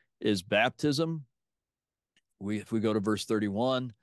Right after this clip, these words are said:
"And he spake unto me again, saying, Look, and I looked, and I beheld the Lamb of God again going forth among the children of men, and I beheld multitudes of people who were sick and were afflicted with all manner of diseases and devils and unclean spirits. And the angel spake and showed all these things unto me, and they were healed by the power of the Lamb of God,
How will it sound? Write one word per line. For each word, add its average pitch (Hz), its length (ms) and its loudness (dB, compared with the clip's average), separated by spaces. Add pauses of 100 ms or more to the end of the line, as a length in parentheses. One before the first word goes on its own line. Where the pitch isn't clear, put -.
(300)
"And 107 100 -6
he 110 60 -2
spake 120 320 0
unto 117 100 -2
me 113 120 0
again, 110 280 -2
saying, 101 320 -2
Look, 147 260 0
and 110 100 -2
I 107 80 -2
looked, 127 200 -4
and 120 120 -4
I - 20 -2
beheld 110 240 -2
the 110 60 -2
Lamb 113 180 -2
of 104 80 -10
God 107 380 -2
again 117 340 -2
going 113 260 0
forth 113 260 -4
among 107 200 -4
the 101 80 -6
children 104 300 -2
of 90 60 -6
men, 117 320 -2
and 101 140 -8
I 98 100 -4
beheld 101 340 -2
multitudes 120 560 -2
of 101 80 -12
people 104 240 -2
who 101 80 -2
were 101 80 -2
sick 135 280 -2
and 104 120 -2
were 104 100 0
afflicted 110 480 -4 (500)
with 101 120 -2
all 113 160 6
manner 107 280 2
of 101 80 2
diseases 101 500 -2
and 95 120 -4
devils 104 320 0
and 107 80 -4
unclean 101 320 -2
spirits. 107 320 0
And 101 100 -4
the 101 80 -2
angel 104 220 0
spake 104 300 -2
and 101 100 -4
showed 104 160 0
all 101 160 4
these 101 220 -2
things 98 200 -6
unto 95 140 -4
me, 98 140 -2
and 95 100 -2
they 101 80 0
were 98 140 -2
healed 120 420 4
by 104 160 2
the 98 80 -6
power 107 260 0
of 98 80 -4
the 98 60 -6
Lamb 95 240 -4
of 92 140 -10
God, 90 360 -2